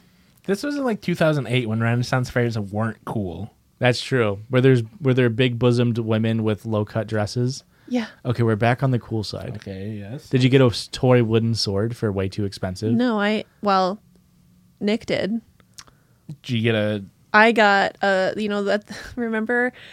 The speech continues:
Speaker 3: at, like,
Speaker 2: Devil
Speaker 3: the fairs?
Speaker 2: sticks?
Speaker 3: What?
Speaker 1: The devil stick things, like the
Speaker 3: Oh, no, I got, like, a, a crown thing that had a trail of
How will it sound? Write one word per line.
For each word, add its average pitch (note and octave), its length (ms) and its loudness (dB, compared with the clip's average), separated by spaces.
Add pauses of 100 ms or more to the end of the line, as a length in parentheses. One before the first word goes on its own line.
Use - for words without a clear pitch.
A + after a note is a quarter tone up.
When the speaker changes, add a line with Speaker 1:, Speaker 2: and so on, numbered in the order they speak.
(180)
Speaker 3:
at, G#3 140 0
like, F#3+ 260 -2
Speaker 2:
Devil G#3 260 2
Speaker 3:
the G#3 60 4
fairs? G#3 400 2
Speaker 2:
sticks? - 240 -8 (680)
Speaker 3:
What? C#4+ 380 -10 (300)
Speaker 1:
The A#2+ 100 -10
devil G#2+ 380 -8
stick - 300 -8
things, C#3+ 300 -8
like A#2 180 -8
the A2 220 -10 (140)
Speaker 3:
Oh, D#3 280 2
no, A3 340 4
I G#3+ 240 2
got, A#3 340 2
like, G#3+ 200 -2
a, G3+ 400 0 (320)
a G#3+ 240 -2 (240)
crown G#3+ 480 0
thing G#3 420 0
that G3 180 -4
had G#3+ 200 -6
a G#3+ 60 -4
trail G#3+ 540 0
of G3+ 320 -10